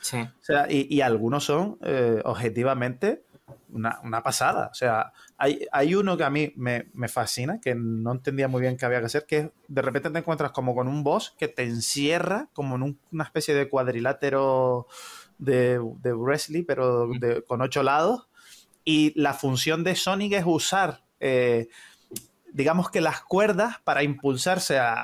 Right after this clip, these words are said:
Speaker 2: a la velocidad sónica <laughs> y ir empujando a, a, al enemigo hacia unas vallas electrificadas concretas que tienen esos ocho lados.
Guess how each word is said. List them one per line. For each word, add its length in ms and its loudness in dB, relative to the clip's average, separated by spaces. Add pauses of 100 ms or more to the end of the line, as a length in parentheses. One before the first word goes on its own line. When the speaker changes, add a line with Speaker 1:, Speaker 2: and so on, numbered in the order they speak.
Speaker 2:
a 60 -2
la 80 -2
velocidad 640 0
sónica 520 -2 (280)
<laughs> 800 -6
y 320 4
ir 80 4
empujando 600 2
a, 840 4
a, 60 0
al 200 2
enemigo 300 2
hacia 200 0
unas 200 0
vallas 260 2
electrificadas 680 0
concretas 640 0
que 120 2
tienen 680 0
esos 240 0
ocho 200 2
lados. 380 2